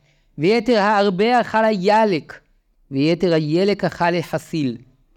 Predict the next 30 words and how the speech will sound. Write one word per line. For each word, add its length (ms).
זה 540
עניינה 560
של 180
הפורענות, 680
מכת 360
ארבה 560
אדירה 560
שתבוא 520
על 100
הארץ. 360
יש 180
אומרים 240
שזה 300
משל 640
לצבאות 460
אויב, 500
אבל 160
הפשט, 380
אני 80
מדבר 280
על 180
ארבה, 260
שכידוע 480
בימי 280
קדם 340
ארבה 220
היה 180
יכול 240
לקרום 360
רעב, 520